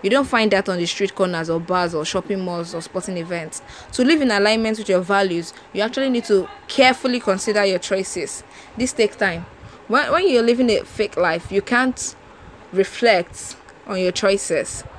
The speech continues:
You can't contemplate on them. Because most times, these things are just to impress others. These are not really what you want. These are just to impress other people. These are not your choices.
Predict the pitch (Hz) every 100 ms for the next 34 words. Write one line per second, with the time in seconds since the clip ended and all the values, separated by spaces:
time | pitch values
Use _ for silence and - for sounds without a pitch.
0 | - - - - - - 196 240 247 -
1 | 180 180 175 196 185 185 165 165 160 151
2 | 165 - - - - - - - - 202
3 | 202 202 240 240 - 202 190 214 233 226
4 | 196 175 202 208 185 175 196 196 190 175
5 | 208 233 185 196 214 190 208 202 185 180
6 | - 170 170 156 - - - - 226 240
7 | 196 202 208 214 185 175 190 190 190 175
8 | 175 170 - 160 180 - - - - 233
9 | 233 190 202 190 135 190 185 - 156 151
10 | -